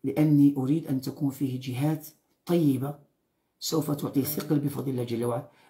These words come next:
لا أقول هذا مقص أو تقزيم أو تصغير لأي إنسان أبدًا، أشهد الله، بل أقول دعما ونصرة وتوفيقاً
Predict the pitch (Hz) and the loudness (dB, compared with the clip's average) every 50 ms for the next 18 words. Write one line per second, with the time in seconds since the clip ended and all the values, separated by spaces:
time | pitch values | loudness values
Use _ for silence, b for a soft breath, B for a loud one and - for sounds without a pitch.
0 | b _ 285 240 277 277 - 254 262 226 220 226 202 240 226 208 202 202 208 - | b _ -2 -2 -2 -2 0 0 0 0 0 0 -2 0 0 2 2 0 0 0
1 | - 202 180 - 190 185 185 185 - - _ _ _ - 185 185 175 175 B B | -2 -4 -2 2 2 2 2 0 -6 -14 _ _ _ 4 6 6 6 4 B B
2 | B B B B B B _ - - - - 127 127 170 196 190 - - 180 170 | B B B B B B _ -12 -10 -8 -4 -2 2 2 2 2 2 0 -4 -2
3 | - 160 - - 180 185 180 180 - - 185 - 208 214 208 - - 196 165 147 | -2 -4 -2 0 0 0 0 -2 -4 -6 -4 -2 0 0 0 0 0 -2 -2 2
4 | - 156 139 123 - - 214 196 208 202 208 202 175 151 - - - - - - | 2 2 2 2 0 -2 0 2 2 4 4 4 2 2 -2 -6 -6 -4 -2 0
5 | 202 202 202 196 180 170 156 - - 160 160 160 156 156 - 196 190 170 151 135 | 2 2 4 4 4 2 0 0 0 2 4 4 4 4 4 4 6 6 4 2
6 | 127 185 196 - - - - _ 170 160 180 208 233 208 170 151 147 143 151 185 | 2 2 2 2 0 -4 -10 _ -2 2 4 6 6 6 6 4 2 0 0 0
7 | 233 - - - - 202 - 175 160 - 233 240 226 202 180 170 160 - 170 170 | 0 0 0 0 -4 -4 -4 -4 2 6 6 8 8 6 2 -2 -4 -4 -4 -4
8 | 160 - - 247 254 233 202 - - 269 254 B | -4 -2 2 2 4 4 4 4 4 4 4 B